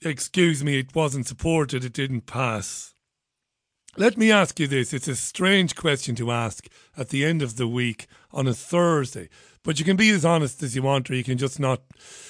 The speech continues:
you can just ignore me. You don't have to answer it. Of course you don't. Do you watch pornography?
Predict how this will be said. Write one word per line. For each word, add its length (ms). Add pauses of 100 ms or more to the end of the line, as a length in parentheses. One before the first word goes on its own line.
(420)
you 140
can 240
just 340
ignore 320
me. 80
You 140
don't 180
have 200
to 120
answer 380
it. 80
Of 100
course 300
you 80
don't. 340 (100)
Do 120
you 180
watch 320
pornography? 800